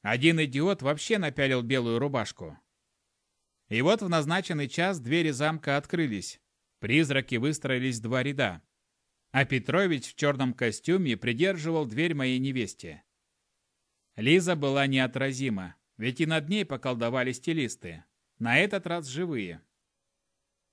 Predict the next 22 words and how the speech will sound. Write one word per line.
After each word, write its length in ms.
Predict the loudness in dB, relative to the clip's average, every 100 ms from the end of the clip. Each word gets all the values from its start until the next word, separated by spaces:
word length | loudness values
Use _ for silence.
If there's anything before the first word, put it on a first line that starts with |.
| _
Она 300 | -2 0 2
вышла 360 | 2 0 -2 -4
в 100 | -4
чёрном 540 | -2 0 0 0 -4
пышном 480 | -2 -4 -4 -6 -8
платье, 640 | -4 -2 -2 -4 -6 -6
держа 340 | -2 -2 0 -2
в 60 |
руках 400 | -2 -2 -2 -2
букет 460 | -4 -6 -2 -2 -2
из 200 | -6 -4
сухоцветов. 840 | -6 -4 -6 -4 -4 -4 -8 -14 _ _ _ _ _
Истинная 560 | -2 -2 0 -4 -2 -2
жена 300 | -2 -2 0
некроманта. 720 | -2 -2 -2 -2 -4 -10 -16 -18 _ _ _ _ _ _ _ _ _ _ -4
Через 360 | 2 2 0
призрачный 640 | 2 2 2 0 0 -2
коридор 680 | 0 2 2 2 2 2 0
она 260 | -2 0 0
подошла 420 | -2 -4 -2 -4
к 80 | -2
алтарю. 560 | -4 -2 -2 -4 -8